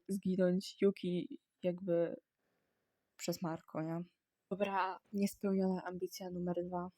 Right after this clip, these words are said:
Moja ukochana seria Bezpieczeństwo, której wypuściłam jeden odcinek i... i w sumie nic. To jakby nie wiem, po co to powstało. To, to, to kiedyś było, miało może sens, teraz totalnie to nie ma sensu dla mnie.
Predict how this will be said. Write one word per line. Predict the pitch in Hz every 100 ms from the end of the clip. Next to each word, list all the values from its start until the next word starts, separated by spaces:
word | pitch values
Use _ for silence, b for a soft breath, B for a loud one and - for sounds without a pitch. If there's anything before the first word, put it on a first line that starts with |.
| -
Moja | 208 190 -
ukochana | 208 220 208 202 190
seria | - 185 180 180 180 190
Bezpieczeństwo, | 175 - 185 185 180 - - 175
której | - 190 180 185
wypuściłam | 180 190 - 175 170
jeden | 175 170 165 -
odcinek | 175 - 180 170 170 - 180
i... | 170 160 - _ _ _ _ _ _ _ _ _ _ -
i |
w | 185
sumie | 208 190 175
nic. | 165 170 - - _ _ _ -
To | 403 415 539 _ _
jakby | 392 370 349 302 _ _
nie | 403 269
wiem, | 214
po | 214
co | 214
to | - 196
powstało. | 190 - 208 190 190 b b -
To, | 480 679 -
to, | 392 - _
to | - - _ -
kiedyś | 392 277 254 262 233
było, | 220 208
miało | 269 262 202 185
może | 190 180
sens, | 185 175 170 - _
teraz | 196 185
totalnie | 175 175 170 165 165
to | - 180
nie | 170
ma | 170
sensu | - 160 -
dla | 180
mnie. | 190